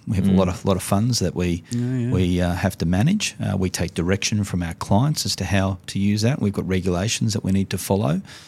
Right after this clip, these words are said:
Speaker 1: So we need to be really careful. There's a lot of, lot of, lot of funds that are, are moved around within a law firm. So,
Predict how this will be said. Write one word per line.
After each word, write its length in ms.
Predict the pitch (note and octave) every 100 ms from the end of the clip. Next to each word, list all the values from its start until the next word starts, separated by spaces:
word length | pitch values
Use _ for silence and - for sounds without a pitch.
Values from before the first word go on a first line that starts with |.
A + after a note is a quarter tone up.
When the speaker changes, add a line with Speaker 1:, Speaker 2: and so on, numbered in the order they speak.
| - - -
Speaker 1:
So 300 | - A2+ G#2+
we 160 | A2+
need 140 | F#3 G3+
to 40 |
be 100 | G#2+
really 240 | G#2 G2+
careful. 340 | - - D#3 G2
There's 80 | A2
a 40 |
lot 120 | C#3
of, 180 | G#2+ -
lot 160 | C#3 B2
of, 140 | G#2 -
lot 100 | D3+
of 60 | A2+
funds 440 | - B2+ C3 B2+
that 100 | G#2+
are, 140 | F#2+ F#2
are 100 | G2+
moved 300 | F#2+ G2 F#2
around 300 | F2 F#2+ A2+
within 200 | F#2+ F2
a 40 | F2
law 220 | F#2 A#2
firm. 320 | - F#2+ D2+
So, 300 | - G2 F#2